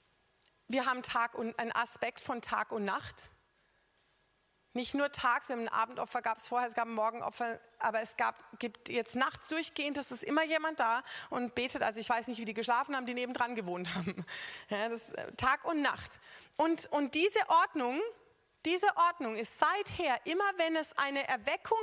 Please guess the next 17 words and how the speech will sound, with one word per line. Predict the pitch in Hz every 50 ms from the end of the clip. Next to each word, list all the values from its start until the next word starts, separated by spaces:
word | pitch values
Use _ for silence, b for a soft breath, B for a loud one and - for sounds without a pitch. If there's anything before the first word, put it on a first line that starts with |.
| 403
gab | - 330 311 302 285 - -
im | 294 277 -
Volk | - 302 277 285 285 -
Israel, | 285 294 294 - - 320 285 - 220 208 202 196 B B B B
sind | B - 277 269 269
sie | - 269 214
zurückgekehrt | - - 254 240 339 339 381 370 - - 330 277 277 -
zu | - 233
dieser | 226 269 269 269 285
davidischen | 269 - 254 247 214 247 254 233 285 269 - 285 262
Ordnung | - - 226 220 - - 233 -
von | - 226 214
Lobpreis. | 202 196 190 - - - 170 190 - - - B B B B B B B B B B B _ _ _ _ _ _ _ _ _ - - _ _ _ _ _ _ _ _ -
Ja, | 226 226 - - -
also | - 208 220 226 214 - - - -
Beispiel | - 247 247 269 269 - - 277 277 269 247
Hiskia, | - 294 311 - - - - 320 339